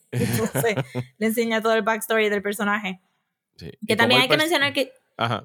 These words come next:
Speaker 2: mala mía.
Speaker 1: que Kajita es un world-destroying tool,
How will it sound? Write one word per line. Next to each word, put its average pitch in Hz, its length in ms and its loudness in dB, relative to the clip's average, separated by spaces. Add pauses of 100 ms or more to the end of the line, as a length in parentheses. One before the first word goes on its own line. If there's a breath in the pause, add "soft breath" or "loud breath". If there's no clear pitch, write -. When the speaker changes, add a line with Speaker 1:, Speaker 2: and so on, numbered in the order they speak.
Speaker 2:
mala 101 200 -2
mía. 85 180 -12
Speaker 1:
que 226 160 0
Kajita 240 720 4
es 285 60 2
un 285 260 2
world-destroying 262 1040 4
tool, 226 600 2